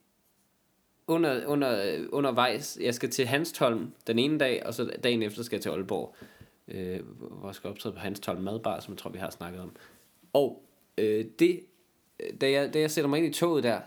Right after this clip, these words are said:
jeg har det fantastisk. Jeg skal afsted mod Hanstholm, og det bliver, det bliver forrygende.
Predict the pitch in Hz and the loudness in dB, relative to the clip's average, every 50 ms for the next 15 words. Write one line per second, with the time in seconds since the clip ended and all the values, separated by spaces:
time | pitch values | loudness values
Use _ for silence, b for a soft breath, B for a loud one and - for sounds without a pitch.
0 | - - - 104 113 107 - 104 95 - 101 98 - - - - - - - - | -8 -4 0 0 0 0 -2 -6 -6 -4 -4 -4 -4 -6 -12 -16 -18 -18 -18 -20
1 | _ _ _ _ _ _ _ _ _ - - 101 117 - - 90 92 - - 135 | _ _ _ _ _ _ _ _ _ -6 -4 -4 -4 -4 -6 -8 -4 -2 0 0
2 | 147 143 143 147 135 107 98 90 95 110 131 147 143 - - 135 123 120 110 - | 2 0 -2 -4 -6 -6 -6 -4 -2 -2 -2 -2 -2 0 0 2 2 0 0 -4
3 | - 104 101 - 107 104 - 107 107 113 110 101 - - 117 110 117 110 104 - | -6 -8 -8 -8 -8 -6 -4 -2 -2 0 -2 -2 -4 -4 -4 -2 -2 -2 -2 -2
4 | 104 107 104 101 101 101 101 | -4 -2 -2 -2 -4 -6 -8